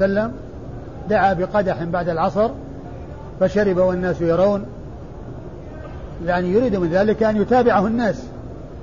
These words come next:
حتى تذهب المشقة التي، آه، آه، التي، آه، أدركوها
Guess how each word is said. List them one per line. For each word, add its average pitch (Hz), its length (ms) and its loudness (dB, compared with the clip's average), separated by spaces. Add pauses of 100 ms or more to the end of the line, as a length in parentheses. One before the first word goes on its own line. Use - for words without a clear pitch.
(760)
حتى 202 440 2
تذهب 220 360 6
المشقة 196 580 0 (1080)
التي، 180 560 0 (1200)
آه، 214 40 -6
آه، 190 640 0
التي، 175 460 0
آه، 170 260 -6
أدركوها 180 680 2